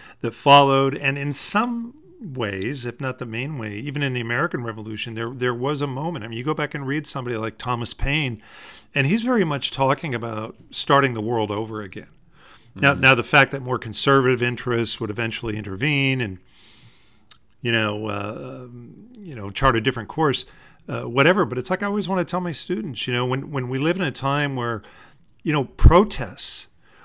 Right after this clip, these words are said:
Speaker 1: are equated with riots that are, uh, qu-, equated with looting, that are equated with, um, anarchy,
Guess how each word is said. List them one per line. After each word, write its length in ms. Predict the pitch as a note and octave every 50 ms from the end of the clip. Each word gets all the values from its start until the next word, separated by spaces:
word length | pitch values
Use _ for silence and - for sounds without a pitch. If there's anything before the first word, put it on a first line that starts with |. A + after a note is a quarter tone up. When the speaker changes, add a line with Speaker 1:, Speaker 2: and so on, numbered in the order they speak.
| - - -
Speaker 1:
are 160 | B2+ B2 B2
equated 500 | A2+ - - - D3 C3+ C3+ B2+ A#2+ G#2+
with 140 | A2+ A2+ F#2+
riots 800 | G#2 G2+ A2+ A#2+ B2 B2+ A#2+ A2+ G#2 A2+ A#2 - - - - - F4 -
that 240 | C4 F3 D3+ B2 A#2
are, 480 | A#2+ A#2 A2+ B2+ C3 C3+ - D3+ C3 B2+
uh, 40 | A#2
qu-, 320 | - - - G#2+ - C3+
equated 380 | A2+ A2 - - D3 C#3 C3+ C3
with 140 | A#2 A2 G2+
looting, 400 | G2+ G#2+ A#2+ C3 B2+ C3 B2 A#2
that 80 | A#2
are 180 | A2+ G#2 G#2+ G#2
equated 760 | F#2+ - - - - C3 C3 C3 B2 B2+ B2 A#2 - - C3
with, 640 | A#2 A2 G#2+ G#2+ A2 A2 G#2+ G#2+ G#2 G2 - - - - - - - - - - - _ _ _ -
um, 520 | - A2 G#2+ A2 G#2+ G#2+ G#2+ G#2 A2 - - - -
anarchy, 640 | - B2 C#3 E3 F3 D#3+ C3 - - - - -